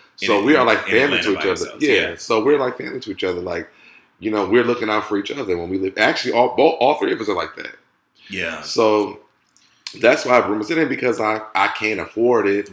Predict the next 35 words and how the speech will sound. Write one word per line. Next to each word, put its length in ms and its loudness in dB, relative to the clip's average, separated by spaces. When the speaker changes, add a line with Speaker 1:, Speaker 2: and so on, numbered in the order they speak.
Speaker 2:
Right. 340 2
Speaker 1:
Something 200 -2
like 180 0
that. 160 2
It's 140 -2
honestly, 340 -2
I 100 0
just 120 -2
don't 140 -2
live 120 -2
by 100 -2
myself. 560 -6
Speaker 2:
Right. 220 -6
And, 180 -8
and 140 -8
stop 280 -10
that 140 -4
stigma 340 -10
of 120 -12
shaming 320 -6
people 260 -16
who 140 -16
have 220 -10
roommates. 480 -2
Speaker 1:
Yeah. 80 -6
Speaker 2:
Listen, 340 -8
now, 400 2
<laughs> 340 -18
on 120 -6
the 60 -12
Speaker 1:
'Cause 180 0
Speaker 2:
flip 140 6
Speaker 1:
guess 100 0
Speaker 2:
side, 100 -4
Speaker 1:
what? 300 4